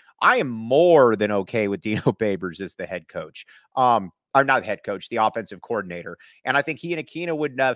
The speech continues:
fit nicely. I think a big part of this, too, is synergy. Now, listen, I'm, I'm bummed.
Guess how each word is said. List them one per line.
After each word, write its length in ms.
fit 180
nicely. 520
I 60
think 180
a 40
big 220
part 280
of 80
this, 160
too, 180
is 120
synergy. 580
Now, 140
listen, 400
I'm, 140
I'm 220
bummed. 400